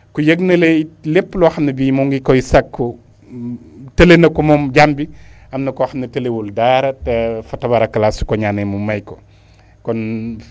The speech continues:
na ma ko doon waxee rek ne jamono lépp, lépp, lépp tey la yokk.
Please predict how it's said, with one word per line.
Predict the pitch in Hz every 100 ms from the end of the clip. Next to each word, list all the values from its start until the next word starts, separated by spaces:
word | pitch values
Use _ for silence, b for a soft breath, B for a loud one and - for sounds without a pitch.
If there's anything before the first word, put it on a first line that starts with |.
| 127
na | 113
ma | 117
ko | 117
doon | 120 120
waxee | 120 120
rek | 139 139
ne | 127
jamono | 117 135 127 135 - b b _ _ _ _ _ - b b b
lépp, | 123 139 175 180
lépp, | 180 180 180
lépp | 180 185 -
tey | 156 147
la | 127
yokk. | 123 120